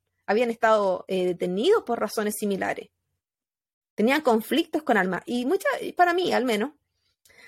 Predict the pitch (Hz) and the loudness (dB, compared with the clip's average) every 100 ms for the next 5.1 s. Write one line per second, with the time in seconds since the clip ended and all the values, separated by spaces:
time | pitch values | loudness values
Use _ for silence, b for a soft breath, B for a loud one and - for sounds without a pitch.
0 | B - 311 403 403 262 233 302 330 269 | B -2 2 4 4 4 4 4 2 0
1 | 302 302 285 285 196 233 277 269 285 - | 0 -2 -4 -2 -2 -2 -4 -4 -2 -2
2 | 262 302 339 302 254 262 285 247 214 - | -4 -6 -4 -4 -2 -2 0 0 -2 -4
3 | _ _ _ - 294 339 285 311 254 269 | _ _ _ -2 -2 0 -2 0 0 0
4 | 330 - 269 277 254 - - 208 196 - | -2 0 0 2 0 -4 -4 -2 -2 -6